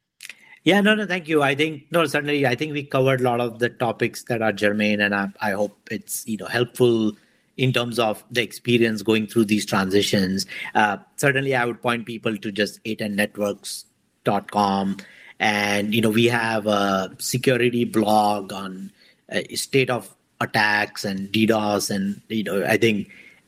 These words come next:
it has great visualizations on real-time view of D dos attacks happening right now. And, you know, I always think people find that interesting <laughs> visually.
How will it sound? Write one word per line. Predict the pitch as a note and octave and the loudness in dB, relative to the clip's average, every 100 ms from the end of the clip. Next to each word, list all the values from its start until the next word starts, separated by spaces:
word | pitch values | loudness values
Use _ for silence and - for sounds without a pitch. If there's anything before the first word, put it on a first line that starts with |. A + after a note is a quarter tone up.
| _ | _
it | B2+ | 0
has | B2 A2 | 2 0
great | A2+ B2+ | -2 -4
visualizations | G#2+ A#2 G#2+ A#2 A#2 G#2+ A2+ B2 A#2 | 0 0 2 2 2 2 0 -2 -6
on | A2 G#2+ G2+ _ _ A2+ | -4 -6 -8 _ _ -6
real-time | A2 C3 B2 A#2+ A#2+ A#2 | 2 2 2 -2 -4 -6
view | G2+ G#2 A#2 G#2+ | -8 -4 -4 -2
of | G#2 G#2+ | -6 -6
D | A2+ | -2
dos | A2+ G#2 | 0 -2
attacks | G#2+ G2+ G2+ | -4 -6 -4
happening | - G#2+ A#2 A2 | -2 -2 -2 -2
right | G2+ G2 G2+ | 0 0 0
now. | F#2+ A#2 B2 C3 - - - - | -2 0 -2 -4 -12 -20 -10 0
And, | G#2 G2+ G2+ A2 | 2 2 -2 -4
you | A2+ | -2
know, | |
I | G#2 G#2 | 2 2
always | G2+ G#2+ - | 4 2 2
think | A#2+ G#2+ | 0 0
people | B2 A#2 | 0 0
find | A2 A#2 A2+ | 0 0 0
that | G#2+ G2 - _ | -2 -4 -10 _
interesting | B2+ C3 B2 B2 - B2 | 2 2 4 2 2 2
<laughs> | |
visually. | G#2+ B2+ C3+ C#3 D#3+ C#3+ D#3+ | 2 2 4 4 4 0 -2